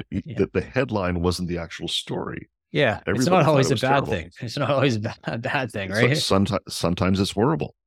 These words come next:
Speaker 1: Yeah.
Speaker 2: Other times it isn't. Most of
Speaker 1: Yeah.
Speaker 2: the time it's just a thing because,
Speaker 1: Yeah.
Speaker 2: again, with the current labor market, there's a lot of opportunities out there.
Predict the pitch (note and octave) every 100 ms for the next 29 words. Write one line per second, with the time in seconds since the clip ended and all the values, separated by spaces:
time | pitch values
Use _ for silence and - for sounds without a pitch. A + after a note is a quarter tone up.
0 | - A#2+ G#2+ F2 - F2+ G2 F2 F2 G#2
1 | E2+ - G#2+ A#2+ G2+ G2+ F#2 C2+ - C3+
2 | - - - F2 - _ _ F2+ D#2+ D#2+
3 | G#2 - - F2 F2+ F2 - _ _ _
4 | _ _ _ - G#2 A2 - - - -
5 | C#3 G#2+ - _ _ _ _ - - _
6 | _ _ _ - A2 A#2+ E2+ D2 - -
7 | - _ _ _ _ _ _ - D#2+ D2+
8 | D2 D#2 D#2+ E2+ G2+ F2 D#2+ D#2 - G2+
9 | A#2 - - A#1+ - - -